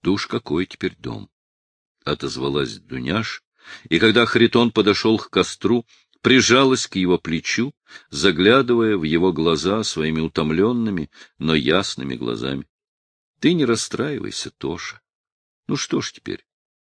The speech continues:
взяли и взяли. Дай Бог здоровья, а остальное обладится. Вот запряжем и уедем в Ирбит.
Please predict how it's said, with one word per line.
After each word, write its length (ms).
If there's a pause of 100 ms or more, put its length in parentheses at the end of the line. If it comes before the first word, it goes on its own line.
(160)
взяли 480
и 80
взяли. 420 (760)
Дай 320
Бог 320
здоровья, 880 (400)
а 180
остальное 560
обладится. 680 (800)
Вот 240
запряжем 720 (600)
и 120
уедем 540
в 120
Ирбит. 500